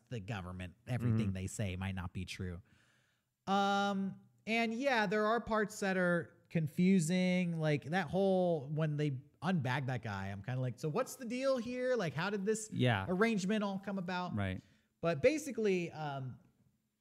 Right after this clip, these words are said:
Speaker 1: Natalie Portman's friend is abducted, and she is abducted as well. And she is tortured by the government, and they want information regarding V.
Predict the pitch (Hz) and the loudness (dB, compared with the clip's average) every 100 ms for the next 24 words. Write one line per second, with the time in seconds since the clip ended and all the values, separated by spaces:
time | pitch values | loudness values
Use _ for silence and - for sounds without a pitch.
0 | _ _ _ _ _ _ - _ _ _ | _ _ _ _ _ _ -20 _ _ _
1 | _ _ - 196 254 294 214 240 220 220 | _ _ -2 2 2 2 2 2 4 0
2 | 190 - 202 175 170 151 170 180 185 160 | -2 0 2 4 2 -2 0 2 4 2
3 | 180 160 165 165 156 156 156 151 139 - | 0 -2 -2 -2 -2 -4 -4 -4 -6 -6
4 | 233 262 196 156 160 - 143 123 123 107 | -2 0 2 0 0 -2 -2 0 0 0
5 | 110 156 _ _ - - 165 139 - 233 | -4 -8 _ _ -18 -6 -4 -4 -6 -4
6 | 247 - - 160 139 - 127 147 139 143 | -4 -6 -4 -4 -4 -6 -6 -6 -6 -6
7 | 170 156 135 131 135 135 135 165 190 190 | -4 -2 -2 -2 -4 -4 -2 0 0 -2
8 | 151 147 151 135 - 139 - 135 120 123 | -4 -4 -4 -4 -6 -10 -4 -4 -2 -2
9 | 127 123 131 208 101 | 0 0 2 2 0